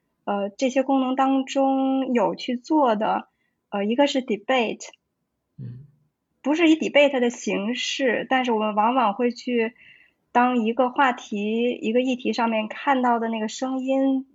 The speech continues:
Speaker 1: 就是只有一种的时候，我们往往会去选择去看见，嗯，不一样的一些声音，然后当然是，
Speaker 2: 嗯。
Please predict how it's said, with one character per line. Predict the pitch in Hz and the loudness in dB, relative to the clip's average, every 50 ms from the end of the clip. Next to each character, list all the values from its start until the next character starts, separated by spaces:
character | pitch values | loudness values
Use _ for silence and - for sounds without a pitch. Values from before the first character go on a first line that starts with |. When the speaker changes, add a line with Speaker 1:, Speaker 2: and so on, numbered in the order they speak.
| _ - | _ -10
Speaker 1:
就 | - 247 240 | -6 -6 -6
是 | 233 233 214 | -4 -6 -4
只 | - 247 | 0 4
有 | 277 277 240 240 | 4 4 4 4
一 | 262 320 392 359 | 4 2 2 2
种 | - 233 180 180 190 | 2 0 -2 -2 -4
的 | 196 214 | -6 -6
时 | 208 - 202 | -6 -6 -6
候， | 208 220 226 214 214 208 208 | -2 0 2 4 4 4 2
我 | 202 | 0
们 | 196 202 202 | -4 -4 -4
往 | 202 202 214 240 | -2 0 0 2
往 | 240 214 208 | 2 0 -2
会 | - 240 220 220 | -2 -4 -4 -4
去 | - - - 220 208 - _ _ _ _ _ _ _ _ _ _ | -6 -8 -8 -8 -8 -8 _ _ _ _ _ _ _ _ _ _
选 | - - - - 233 208 202 196 | -18 -8 0 0 2 2 2 -2
择 | 202 - 208 202 202 202 208 220 226 226 | -4 -4 -2 0 2 4 4 4 4 2
去 | 226 - - - 240 | 0 -6 -8 -6 -6
看 | 233 - - 269 269 247 240 | -6 -4 0 2 2 2 2
见， | 226 240 240 226 208 202 202 208 208 - - - | 0 0 0 0 0 -2 -4 -6 -8 -10 -10 -10
嗯， | 202 196 190 - | -8 -8 -8 -6
不 | - 240 240 233 | -4 -2 0 2
一 | |
样 | 254 277 269 247 220 | 4 4 2 2 0
的 | 202 | -4
一 | 196 196 | -4 -6
些 | 196 - 202 196 | -8 -10 -12 -10
声 | - - 214 202 202 | -10 -8 -10 -10 -12
音， | 196 202 185 190 202 208 208 | -12 -14 -16 -16 -20 -18 -14
然 | 214 196 202 | -10 -4 -4
后 | 220 | 0
当 | 220 240 240 | 2 2 2
然 | 240 240 | 2 0
是， | 226 214 233 214 202 | 0 0 0 0 -2
Speaker 2:
嗯。 | 202 | -4